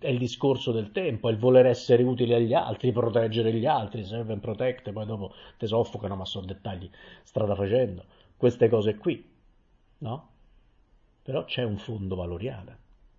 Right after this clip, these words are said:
se no potreste sta studiando, che ne so, i processi di inscatolamento della carne o dei mater-, dei cibi per cani, ci sono tante altre cose che si possono fare,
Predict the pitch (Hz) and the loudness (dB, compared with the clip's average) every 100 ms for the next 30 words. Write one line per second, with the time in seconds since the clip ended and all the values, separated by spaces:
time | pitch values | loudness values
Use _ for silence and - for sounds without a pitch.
0 | _ _ _ _ _ _ _ _ _ _ | _ _ _ _ _ _ _ _ _ _
1 | _ - 104 120 113 104 104 98 - 98 | _ -10 -6 -4 -4 -8 -8 -10 -8 -8
2 | 110 101 - 101 101 98 98 95 98 92 | -6 -6 -6 -2 -2 0 -2 -4 -6 -8
3 | 85 - _ _ _ _ _ _ 120 110 | -12 -16 _ _ _ _ _ _ -4 -2
4 | 101 107 104 107 104 101 107 104 101 101 | 0 0 0 -2 -4 -4 -2 -2 -2 -2
5 | 95 98 95 95 98 98 95 95 92 92 | -4 -4 -4 -2 -2 -2 -2 -4 -4 -6
6 | 92 92 92 92 90 95 92 92 98 87 | -6 -4 -4 -4 -4 -6 -6 -8 -8 -10
7 | - - 139 92 87 95 - - 127 113 | -8 -6 -6 -8 -12 -14 -18 -6 -6 -2
8 | 101 95 98 185 101 92 - 95 87 95 | -4 -4 -2 -2 -4 -10 -12 -12 -12 -14
9 | 95 92 | -16 -18